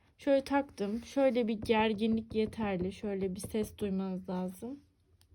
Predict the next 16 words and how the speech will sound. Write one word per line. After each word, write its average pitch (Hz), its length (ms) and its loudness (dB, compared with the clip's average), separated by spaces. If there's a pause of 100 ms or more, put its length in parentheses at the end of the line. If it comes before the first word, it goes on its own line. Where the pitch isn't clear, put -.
(840)
Sonrasında 214 920 -4
başlayacağım. 214 600 -4 (680)
Ben 254 180 -2
ilk 277 260 -4
önce 240 580 0 (260)
kenar 240 380 0
kırmızısını 226 560 -4
yapacağım. 208 380 -2
Zaten 220 460 -2 (160)
beyaz 214 400 2
yerleri 202 440 0
belli. 196 440 2 (600)
O 254 120 0
yüzden 220 480 0
şu - 240 -6
an 226 340 0